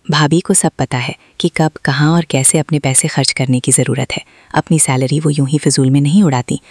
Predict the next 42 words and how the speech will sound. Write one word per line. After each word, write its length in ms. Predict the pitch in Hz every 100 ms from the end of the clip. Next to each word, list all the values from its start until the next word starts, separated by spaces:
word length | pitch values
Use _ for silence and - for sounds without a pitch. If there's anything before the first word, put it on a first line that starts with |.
| - -
बल्कि 260 | 135 -
future 340 | 135 139 - 139
के 120 | 147
लिए 120 | 151
save 220 | - 139 -
करती 240 | 127 - 135
हैं 140 | 135 - - -
और 60 | 175
ज़रूरत 380 | 185 180 214 -
पड़ने 260 | 143 135
पर 160 | 147 156
उनका 200 | 139 160
इस्तेमाल 380 | 156 135 123 120
करती 320 | 131 - 143
हैं। 120 | 131 - _ _ -
वो 80 | 151
सिर्फ 220 | 143 -
अपने 200 | 139 143
मायके 340 | 135 127 -
के 120 | 175 143
ही 120 | 190
बारे 240 | 160 151
में 100 | 160
नहीं 160 | 156 202
सोचती, 440 | - 135 - 160 - - -
बल्कि 300 | 147 - -
इस 100 | 147 -
घर 80 | 147
के 140 | 156
लोगों 240 | 143 131 143
की 120 | 151
ज़रूरतों 440 | 139 135 143 143
का 140 | 135 131
भी 120 | 175
ख्याल 280 | - 127 117
रखती 300 | 117 - 123
हैं। 120 | 131 - _ -
खर्च 320 | 135 123 143
वो 120 | 135
भी 120 | 160
करती 300 | 143 135 -
हैं, 140 | 131